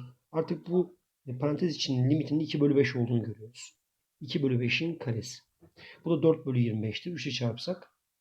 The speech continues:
on iki bölü yirmi beş aradığımız limit olacaktır. Şimdi gelelim arkadaşlar bir diğer örneğe. Şimdi peki x, e, sıfıra değil de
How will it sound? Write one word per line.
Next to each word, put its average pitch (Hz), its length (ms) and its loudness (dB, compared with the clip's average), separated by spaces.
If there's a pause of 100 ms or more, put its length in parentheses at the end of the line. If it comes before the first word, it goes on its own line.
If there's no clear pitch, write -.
(140)
on 147 120 2
iki 123 200 -2
bölü 120 160 0
yirmi 110 260 0
beş - 440 -2 (520)
aradığımız 131 480 -2 (200)
limit 127 440 -6
olacaktır. - 640 -14 (2000)
Şimdi 170 260 -4
gelelim 165 320 4
arkadaşlar 151 640 0
bir 143 200 -2
diğer 113 380 0
örneğe. 127 380 -2 (680)
Şimdi - 220 -14
peki 190 220 -4
x, - 480 -8
e, 131 220 2
sıfıra 175 480 -2
değil 143 300 2
de - 280 0